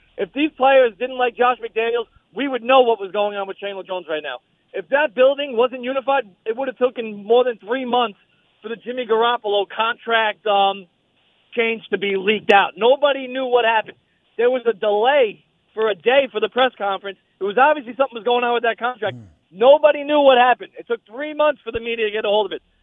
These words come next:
Speaker 1: Nobody knows what's going on with Chandler Jones. The building is
Speaker 2: Mm-hmm.
Speaker 1: unified. You can say many things about what's going on right
Speaker 2: Right.
Speaker 1: now, whether it's on the field or off the field, but that, that is a fact.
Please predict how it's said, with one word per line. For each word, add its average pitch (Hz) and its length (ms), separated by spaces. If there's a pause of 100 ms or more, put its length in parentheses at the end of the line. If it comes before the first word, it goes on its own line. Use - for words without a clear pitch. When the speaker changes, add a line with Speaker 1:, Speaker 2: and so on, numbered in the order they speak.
(100)
Speaker 1:
Nobody 302 360
knows 294 180
what's 269 140
going 269 220
on 262 100
with 254 100
Chandler 254 240
Jones. 233 240
The 185 80
building 277 380
is 202 80
Speaker 2:
Mm-hmm. 143 100
Speaker 1:
unified. 190 400
You 185 80
can - 180
say 262 140
many 294 240
things 294 240
about 247 320 (240)
what's 220 220
going 240 280
on 240 160
right - 100
Speaker 2:
Right. 240 80
Speaker 1:
now, 233 180
whether 208 120
it's 196 120
on 233 120
the 233 140
field 226 260
or 208 40
off 226 260
the 226 80
field, 247 260 (360)
but 214 220 (100)
that, 226 220
that 269 160
is 269 120
a 233 60
fact. 233 340